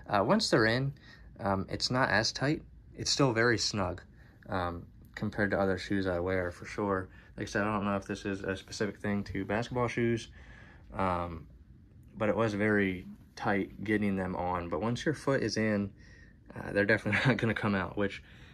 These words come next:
maybe, actually, you know what, thinking about it, maybe that is a basketball shoe feature, 'cause you definitely don't wanna <laughs> slip out of shoes when you're on the court.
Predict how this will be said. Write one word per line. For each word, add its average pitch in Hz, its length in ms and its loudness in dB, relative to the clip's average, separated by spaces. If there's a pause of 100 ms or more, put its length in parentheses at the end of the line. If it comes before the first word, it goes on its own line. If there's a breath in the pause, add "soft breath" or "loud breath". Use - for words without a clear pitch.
(360 loud breath)
maybe, 143 500 2
actually, 202 340 0
you 185 60 0
know 190 100 0
what, 185 140 -2
thinking 175 220 -4
about 165 120 -2
it, 156 60 -6
maybe 156 200 0
that 139 140 4
is 139 120 4
a 123 60 -2
basketball 113 380 -2
shoe 110 180 0
feature, 104 340 -2
'cause 98 160 -4
you 101 100 0
definitely 110 320 -4
don't 107 80 -2
wanna 101 200 -2
<laughs> - 100 -8
slip - 260 -4
out 117 100 -2
of 98 80 -4
shoes 110 300 -2
when 98 80 -4
you're 98 100 -4
on 92 60 -6
the 92 60 -10
court. 143 380 0